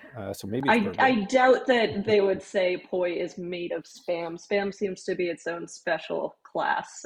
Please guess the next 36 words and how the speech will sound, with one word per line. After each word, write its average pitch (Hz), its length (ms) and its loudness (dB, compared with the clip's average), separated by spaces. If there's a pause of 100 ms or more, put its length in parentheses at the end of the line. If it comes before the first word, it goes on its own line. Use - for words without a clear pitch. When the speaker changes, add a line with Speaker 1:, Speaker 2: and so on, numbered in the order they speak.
Speaker 2:
of - 200 -6 (220)
Speaker 1:
Yeah, 117 240 6 (100)
it's, 120 240 -8
it's - 200 2
Speaker 2:
food. - 60 -2
Speaker 1:
pretty 131 140 4
revered 110 500 4
over 101 220 2
there. 98 300 -4
They 101 60 -4
have 101 120 -2
a, 95 260 -6 (200)
a - 40 -10
Hall 107 240 0
of - 80 -6
Fame, 98 260 -6
don't 92 140 -10
they, 104 120 -6 (220)
in 92 260 -10
Hawaii? 101 320 -10 (680)
Um, 113 460 4 (320)
yeah, 135 100 4
beets 165 300 4
was 165 100 8
the 143 100 6
Speaker 2:
I'd - 40 6
Speaker 1:
first 151 160 6
Speaker 2:
go 147 60 4
Speaker 1:
thing - 100 8
that - 80 6
Speaker 2:
with 139 100 0
Speaker 1:
came 123 120 4
to 123 80 2
my 113 160 2
Speaker 2:
beets. 120 40 0
Speaker 1:
mind. 139 200 -4